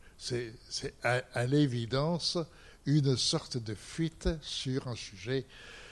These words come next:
bon, qui est le sujet de la culpabilité, d'accord, mais qui, qui, qui est une histoire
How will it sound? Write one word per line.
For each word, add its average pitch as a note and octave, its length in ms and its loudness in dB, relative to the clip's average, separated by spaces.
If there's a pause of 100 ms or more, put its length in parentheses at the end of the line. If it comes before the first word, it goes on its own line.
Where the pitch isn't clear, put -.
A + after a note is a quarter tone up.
(380)
bon, - 80 -16 (800)
qui B2+ 340 -6
est A2+ 180 -2 (120)
le G#2+ 100 -6
sujet A2+ 260 -8
de A2 60 -6
la G#2 80 -6
culpabilité, G#2+ 560 -8
d'accord, G#2 420 -2
mais G2+ 100 -10 (1040)
qui, A2+ 140 -14
qui, B2+ 320 -4
qui - 180 -12
est A#2 60 -6
une G#2 100 -10
histoire A2+ 340 -2